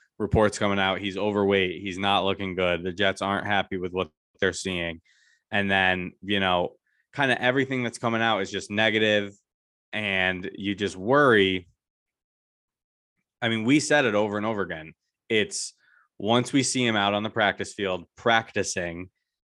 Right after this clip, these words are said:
that's when we will be satisfied. And that's when we'll say, "Okay, I can at least take some type of deep breath." And so the fact that we're a week in,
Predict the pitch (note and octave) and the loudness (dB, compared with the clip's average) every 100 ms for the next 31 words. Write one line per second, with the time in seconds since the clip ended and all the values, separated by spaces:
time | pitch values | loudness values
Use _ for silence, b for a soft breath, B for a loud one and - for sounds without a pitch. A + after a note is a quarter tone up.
0 | _ G#2+ A2 G#2 A2 G2+ G2 F#2+ F#2+ F#2+ | _ 0 0 0 -2 -2 0 0 -2 -2
1 | F#2 F#2 - - G#2+ F#2 F2 - F2+ E2+ | -2 -4 -8 -4 0 0 -2 -6 -8 -8
2 | F2 F#2 F#2 - F#2+ F2+ F2+ - F#2+ F2+ | -6 -2 -2 -2 -8 -8 -8 -2 0 0
3 | F2 F2+ - F#2 F2 - F2+ F2+ G2+ G2+ | -2 -6 -2 0 0 -4 -12 -8 -4 -2
4 | F#2+ G#2 F#2+ - G#2 G2+ G#2 - G#2 F2+ | -4 -6 -8 -4 -2 -2 -6 -4 -2 0
5 | F2+ F#2 E2+ F2 E2 - _ _ b b | -2 -2 -4 -4 -8 -8 _ _ b b
6 | b A#2 A2 A#2+ G#2+ G2+ A#2+ C3 C3 B2 | b -2 -2 0 -2 0 2 2 2 2
7 | G#2+ A2 G#2+ F#2+ F#2+ A2+ A#2 A#2+ A2 G2 | 2 -2 -4 -4 0 0 0 -2 0 2
8 | G2 F#2+ | 0 -6